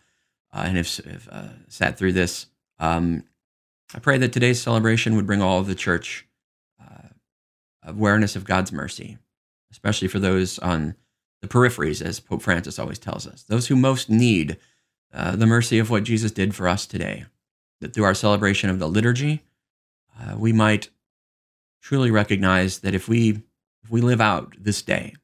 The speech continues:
that we live in a way that we want to be with Jesus, with him forever in heaven, that, uh, we would,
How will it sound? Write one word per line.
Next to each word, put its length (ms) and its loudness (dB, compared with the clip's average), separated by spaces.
that 100 -8
we 100 4
live 360 2
in 60 0
a 60 2
way 440 2
that 120 -14
we 120 2
want 280 2
to 100 -4
be 360 2
with 220 -6
Jesus, 580 -4
with 160 0
him 140 0
forever 540 -2
in 120 0
heaven, 400 0
that, 260 -4
uh, 160 -2
we 160 2
would, 240 0